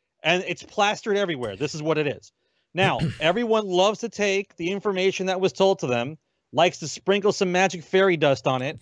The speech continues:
Speaker 2: Right.
Speaker 1: and turn the words into something that it was not.
Speaker 2: Yes.
Speaker 1: Rare promised nothing. Rare promised you no progression system.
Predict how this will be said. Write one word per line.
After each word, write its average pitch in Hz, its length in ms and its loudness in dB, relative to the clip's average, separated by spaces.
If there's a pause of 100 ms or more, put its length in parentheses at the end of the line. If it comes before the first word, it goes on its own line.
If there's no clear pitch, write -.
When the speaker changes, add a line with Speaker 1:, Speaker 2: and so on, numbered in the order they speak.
Speaker 2:
Right. 107 280 0
Speaker 1:
and 156 140 -2
turn 214 240 2
the 214 100 4
words 202 360 2
into 175 180 -2
something 190 380 0
that 175 100 0
it 175 60 2
was 151 160 -2
not. 151 360 -2
Speaker 2:
Yes. 110 580 -2
Speaker 1:
Rare 190 320 4
promised 214 500 0
nothing. 135 420 -2 (380)
Rare 190 340 0
promised 220 480 0
you 226 80 -4
no 214 200 6
progression 220 500 0
system. 135 420 -2